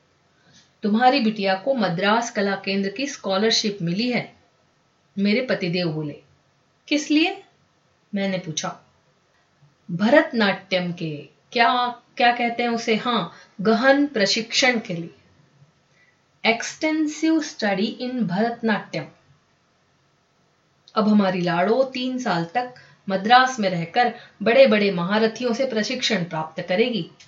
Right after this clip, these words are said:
"ओ मम्मा, I am so happy।"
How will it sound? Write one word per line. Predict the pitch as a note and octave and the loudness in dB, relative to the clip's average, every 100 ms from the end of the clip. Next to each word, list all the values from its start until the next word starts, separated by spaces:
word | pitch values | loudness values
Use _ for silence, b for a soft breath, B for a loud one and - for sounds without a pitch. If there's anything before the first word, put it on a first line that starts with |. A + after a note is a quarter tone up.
| _ _ _ _ _ _ _ _ _ _ _ - | _ _ _ _ _ _ _ _ _ _ _ -4
"ओ | D#4 D#4+ D#4 C#4 | 0 2 2 2
मम्मा, | G#3 G#3 A3 B3 C#4+ F4 - - | 2 2 2 0 -2 -4 -8 -2
I | B3+ | 0
am | C4+ D#4 - - | 2 0 -6 -6
so | F4+ F4+ F4+ F#4+ | -2 0 2 2
happy।" | F#4+ A#3+ - A3 | 2 0 -2 -8